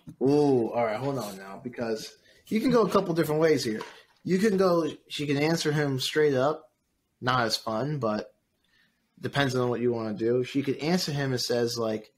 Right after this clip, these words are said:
be suggestive. Something on her is a little funny, you know, let's just, you know,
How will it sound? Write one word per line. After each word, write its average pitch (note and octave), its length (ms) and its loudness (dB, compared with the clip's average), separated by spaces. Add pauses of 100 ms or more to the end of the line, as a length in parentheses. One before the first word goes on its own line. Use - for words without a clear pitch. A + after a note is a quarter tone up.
(920)
be C3+ 160 2
suggestive. A#2+ 960 -2 (600)
Something C#3 600 -2 (140)
on C3 260 0
her C3+ 460 -4
is B2 120 -2
a B2+ 60 2
little B2 280 2
funny, B2+ 640 -2
you A2 60 -4
know, G#2+ 160 -4
let's G#2 320 -6
just, - 500 -6 (420)
you A#2+ 160 -4
know, G2+ 240 -8